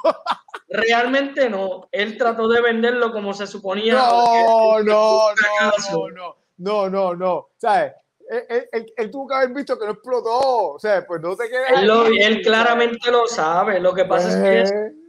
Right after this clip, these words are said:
Speaker 2: la historia, de, la historia se suponía que fuera él sacrificándose por su gran amigo, que fueron enemigos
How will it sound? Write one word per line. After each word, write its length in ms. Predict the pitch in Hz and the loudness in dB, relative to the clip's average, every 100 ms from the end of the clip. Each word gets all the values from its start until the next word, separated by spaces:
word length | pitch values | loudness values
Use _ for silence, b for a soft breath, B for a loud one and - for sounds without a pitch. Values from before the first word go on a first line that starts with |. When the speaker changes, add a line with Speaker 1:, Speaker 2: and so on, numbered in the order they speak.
| 202 | -2
Speaker 2:
la 100 | 202 | 0
historia, 800 | 196 - 202 208 240 226 190 170 | 0 -4 0 4 4 4 2 2
de, 200 | 185 185 | -2 -2
la 120 | 196 | -2
historia 420 | 202 - 226 247 | -2 -4 -2 0
se 140 | 247 269 | -2 -6
suponía 400 | 233 240 233 240 | -8 -6 -4 -2
que 100 | 233 | -4
fuera 500 | 254 254 220 - - _ | -2 0 -2 -4 -14 _
él 180 | 170 196 | 0 0
sacrificándose 880 | 196 226 226 226 226 233 240 220 185 | 0 -2 -2 -2 -2 -2 -2 -4 -6
por 180 | 180 175 | -4 -6
su 200 | 185 165 | -6 -2
gran 280 | 180 190 208 | 0 2 0
amigo, 400 | 220 254 247 220 | 0 2 0 0
que 100 | 175 | -4
fueron 320 | 175 175 190 | -2 -2 0
enemigos 640 | 208 208 233 240 196 - | -2 -2 -2 -2 -4 -8